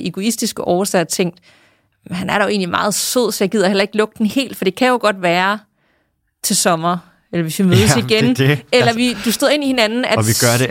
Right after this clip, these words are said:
Speaker 2: alle sammen, tror
Speaker 1: Ja,
Speaker 2: jeg,
Speaker 1: ja,
Speaker 2: desværre.
Speaker 1: ja.
Speaker 2: Altså sådan,
Speaker 1: De gange, jeg, man så har gjort, så er det sådan, "Okay, vi har lige datet sådan seriøst i nogle måneder, og nu gør, er der, kommer der et eller andet, vi er nødt til at håndtere det. Vi kan ikke slow fade,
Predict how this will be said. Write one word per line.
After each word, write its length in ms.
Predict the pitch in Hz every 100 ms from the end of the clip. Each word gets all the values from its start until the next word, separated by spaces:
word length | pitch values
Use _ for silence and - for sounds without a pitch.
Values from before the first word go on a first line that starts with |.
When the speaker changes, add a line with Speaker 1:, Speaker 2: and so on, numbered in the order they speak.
| 110
Speaker 2:
alle 180 | 120
sammen, 360 | 120 101 92 98 -
tror 100 | - 226
Speaker 1:
Ja, 40 |
Speaker 2:
jeg, 60 | 233
Speaker 1:
ja, 60 | -
Speaker 2:
desværre. 220 | 104 277 330 285
Speaker 1:
ja. 100 | - _ _
Speaker 2:
Altså 240 | 117 113
sådan, 340 | 113 117 110 107 - - - - - - _ _ _ - - - - -
Speaker 1:
De 80 | 247
gange, 240 | 247 226
jeg, 100 | 262 214
man 160 | 214
så 100 | 196
har 60 | 226
gjort, 260 | 196 208 185
så 80 |
er 20 | 208
det 60 |
sådan, 160 | 226 208
"Okay, 180 | 196 190
vi 100 | 185
har 140 | 196
lige 200 | 180 185 185
datet 420 | 208 190 208 220
sådan 340 | 208 202 170 160 - _ _ _
seriøst 560 | - 185 175 208 -
i 40 | 190
nogle 180 | 170 170
måneder, 340 | 165 170 190
og 80 | 190
nu 120 | 185 180
gør, 120 | 208 -
er 60 |
der, 80 | -
kommer 300 | - 240 214
der 60 | 190
et 80 | 190
eller 140 | 196
andet, 140 | 190 202
vi 80 |
er 40 | 214
nødt 200 | 220 208
til 100 | 208
at 40 |
håndtere 340 | 185 175 - 180
det. 100 | 160
Vi 40 |
kan 140 | 160 208
ikke 100 | -
slow 340 | - 196 220
fade, 300 | - 170 160